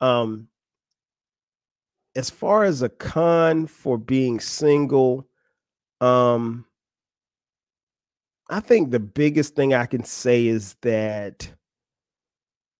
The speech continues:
at some point,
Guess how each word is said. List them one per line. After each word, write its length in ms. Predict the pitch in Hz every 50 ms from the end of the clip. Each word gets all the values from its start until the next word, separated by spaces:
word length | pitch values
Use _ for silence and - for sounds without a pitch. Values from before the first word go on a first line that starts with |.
| _ _ _ _ _ _ _ _ _ _ _ _ _ _ _ _ _ _ _ _ _ _ _ _ _ _
at 280 | - 160 151 143 - -
some 480 | - - - - - 226 220 202 196 180
point, 340 | - 117 110 87 65 -